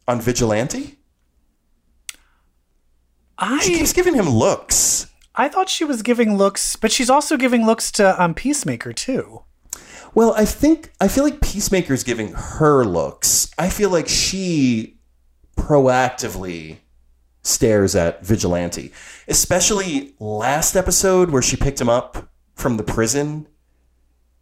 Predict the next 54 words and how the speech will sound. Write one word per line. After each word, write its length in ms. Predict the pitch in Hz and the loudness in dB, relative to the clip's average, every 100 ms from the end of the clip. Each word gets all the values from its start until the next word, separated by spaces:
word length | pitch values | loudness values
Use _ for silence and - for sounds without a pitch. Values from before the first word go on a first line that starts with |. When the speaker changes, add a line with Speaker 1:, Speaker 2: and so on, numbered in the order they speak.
| _ | _
Speaker 1:
And, 340 | 120 113 104 - | -2 -2 -4 0
like, 160 | 110 | 0
she 160 | 107 135 | 2 2
was 100 | 123 | 2
just, 380 | 127 - - 139 | 2 0 -2 -4
like, 100 | 110 | -2
he 80 | 135 | -2
was 80 | 127 | -2
like, 120 | 135 | -2
"I 80 | 170 | -2
think 160 | 180 | -2
I 40 | 170 | -2
made 140 | 165 | -2
everything 360 | 165 165 170 165 | -4 -4 0 2
worse." 440 | 175 175 165 - | 6 6 4 0
And 160 | - 139 | 0 -2
she 140 | - | -2
gave 280 | 139 175 220 | -2 -2 0
him 120 | 117 | 0
such 320 | 101 - 151 | 0 -2 -2
a 80 | - | -2
look. 460 | 104 87 110 180 - | -2 0 0 0 -4
And 100 | 147 | -2
then 80 | 143 | -2
she 120 | 165 | -2
did 180 | 143 147 | -4 -4
it 80 | 123 | -6
again 480 | 110 120 107 92 90 | 0 0 0 -4 -6
this 180 | 113 90 | -4 -2
episode. 600 | 80 80 - 52 - - _ | -2 -4 -6 -8 -14 -20 _
Speaker 2:
Yeah. 340 | 139 123 107 104 _ _ _ | -16 -16 -16 -20 _ _ _
Speaker 1:
She, 160 | - 139 | -2 0
like, 120 | 135 | 0
kinda 220 | 170 165 | 0 0
looks 160 | 160 - | 0 -2
at 80 | |
him, 80 | 123 | 0
like, 160 | 120 95 | 0 0
kind 180 | 127 123 | -2 -4
of 120 | 98 | -2
longingly 760 | 90 92 131 170 202 247 254 | 0 0 0 0 -2 -2 -4
a 100 | 269 | -2
Speaker 2:
I 60 | 165 | 0
Speaker 1:
little 20 | 170 | 2
Speaker 2:
mean, 160 | 170 277 302 | 2 0 -2
Speaker 1:
bit. 100 | - - | -12 -4
Speaker 2:
I'd 260 | 139 139 175 | -2 0 -2
be 100 | 226 | -2
down 220 | 226 208 | 0 0
to 60 | |
see 160 | 185 147 | -2 -6
them 160 | 131 120 | -6 -6
have 160 | 123 | -6
sex. 540 | - 110 - - - | -8 -8 -10 -14 -16